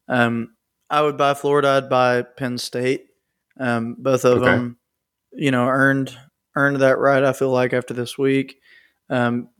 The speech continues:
Speaker 1: Penn State's, Penn State looks pretty good, and,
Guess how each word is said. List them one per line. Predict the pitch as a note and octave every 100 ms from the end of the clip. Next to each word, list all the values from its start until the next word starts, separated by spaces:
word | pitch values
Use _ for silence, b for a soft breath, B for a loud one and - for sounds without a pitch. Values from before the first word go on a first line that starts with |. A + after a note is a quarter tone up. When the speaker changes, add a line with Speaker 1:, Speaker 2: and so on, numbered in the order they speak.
| _ C#3
Speaker 1:
Penn | C3 C3+
State's, | - C#3+ C#3 - - _ _ _ _ _ -
Penn | C3 C3
State | - D3+
looks | D#3 D3
pretty | - C#3+
good, | C3+ D3+ D#3 C#3+
and, | C3+